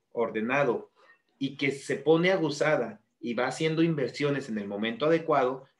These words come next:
puede lograr que su negocio tenga, pague muy poco impuesto. El problema es las personas que su actividad,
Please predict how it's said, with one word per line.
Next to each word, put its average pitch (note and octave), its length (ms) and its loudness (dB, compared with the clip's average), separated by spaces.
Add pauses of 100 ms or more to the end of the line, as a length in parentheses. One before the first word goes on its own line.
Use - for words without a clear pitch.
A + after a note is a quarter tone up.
puede C#3 240 2
lograr B2 400 0
que D3 120 -6
su B2 160 -8
negocio A#2+ 640 0 (300)
tenga, A#2 480 0
pague A#2 280 0
muy A2+ 180 -2
poco A2 320 -6
impuesto. D3 580 -2 (440)
El A#2+ 160 0
problema D#3+ 500 4
es D3+ 240 2
las C3+ 200 -6
personas B2 460 -4
que - 120 -8
su - 160 0
actividad, C#3+ 720 0